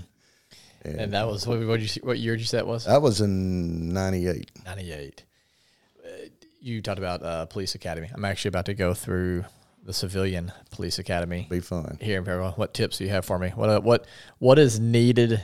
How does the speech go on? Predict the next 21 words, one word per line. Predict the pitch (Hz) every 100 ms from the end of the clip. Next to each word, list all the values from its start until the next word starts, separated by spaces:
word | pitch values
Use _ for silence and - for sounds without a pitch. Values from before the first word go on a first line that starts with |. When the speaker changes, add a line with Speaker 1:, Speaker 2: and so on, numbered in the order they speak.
| -
Speaker 2:
to | 107
be | 98 92
a |
good | 85 85
police | - 80 78
officer? | 67 - - - _ _ _ _ _
Speaker 1:
Well, | 113 127 139 - _ _ _ _ _ _
all | - 107
I, | 120 - -
I | -
don't | 131 135
know | 135
what | 127
it, | 117 -
what | 110 113
it's | 110
like | 113 101 -
this | 104
day | 85 90
and | 82
time | 80 78 62